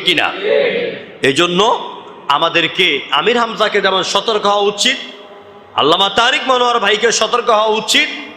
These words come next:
আর আব্দুর রহিম আল মাদানিকে সতর্ক হওয়া উচিত, আল্লামা মহিবুল্লাহ বাবু নগরীকেও যে ক-, গালি দিয়েছেন, তওবা করা উচিত।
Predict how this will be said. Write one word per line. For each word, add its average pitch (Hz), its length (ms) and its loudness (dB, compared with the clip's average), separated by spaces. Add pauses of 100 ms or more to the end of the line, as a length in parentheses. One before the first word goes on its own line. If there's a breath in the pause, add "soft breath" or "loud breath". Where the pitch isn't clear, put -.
(440)
আর 139 180 4
আব্দুর 180 320 2
রহিম 269 140 2
আল 240 140 2
মাদানিকে 214 540 2
সতর্ক 247 420 0
হওয়া 233 160 4
উচিত, 240 400 0 (640)
আল্লামা 170 680 2 (280)
মহিবুল্লাহ 233 560 2
বাবু 190 260 2
নগরীকেও 185 760 2 (320)
যে 170 200 2
ক-, 185 160 0 (100)
গালি 170 200 2
দিয়েছেন, 240 540 2 (220)
তওবা 165 300 4
করা 147 220 2
উচিত। 117 360 0